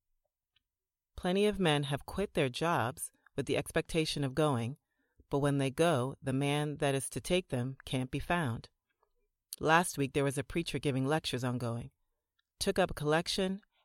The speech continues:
and when the men got to the depot, he could not be found. So if you will allow me the privilege, I can get you as many men as you need that are hard-working, honest men that will be glad to come. I will send you these names and addresses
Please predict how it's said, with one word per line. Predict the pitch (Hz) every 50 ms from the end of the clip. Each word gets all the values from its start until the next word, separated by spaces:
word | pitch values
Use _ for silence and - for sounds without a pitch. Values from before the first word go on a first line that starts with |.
| _ -
and | 139 143
when | 143 139 139
the | 135
men | 139 151 151 160 170
got | 156 160 151 160 -
to | - 156
the | 147 139
depot, | 123 147 156 165 - 180 170 170
he | 165 160
could | - - 131 127
not | 135 139 147 -
be | 160 156
found. | - - 120 101 - - - - - - - - - - - - _ _ _ _ _ _ _ _
So | _ - - 185 170
if | 160 - 180
you | 170
will | 175 170 160
allow | 156 170 190 196 202 202
me | 196 175
the | 165 175
privilege, | - - - 190 160 143 120 117 131 - - - - _ _ _ _ -
I | 139 -
can | - - 156 143
get | 180 196 - 170
you | 165 151
as | 143 135 147
many | 147 143 143 143 143
men | 143 143 139 -
as | - 131 120
you | 147 139 139
need | 147 160 151 131 127 123
that | - 139 131 131
are | 131 127
hard-working, | 131 147 143 143 139 143 139 135 - 131 127 -
honest | - 131 131 127 127 - -
men | 135 120 117 101 127 131 - _ _ _ _ _ _
that | - 135 -
will | 127 135 120
be | 131
glad | 127 - 135 127 127 -
to | - -
come. | - 143 123 - 127 - - _ _ _ _ _ _ _ _ _ _ _ _ _ _ _ _ _ _ -
I | - 139
will | 135 143
send | - - 170 165 175 -
you | 202 190
these | 196 196 190 -
names | 196 185 196 196
and | 214 208 -
addresses | 165 151 143 139 127 120 - - 123 120 -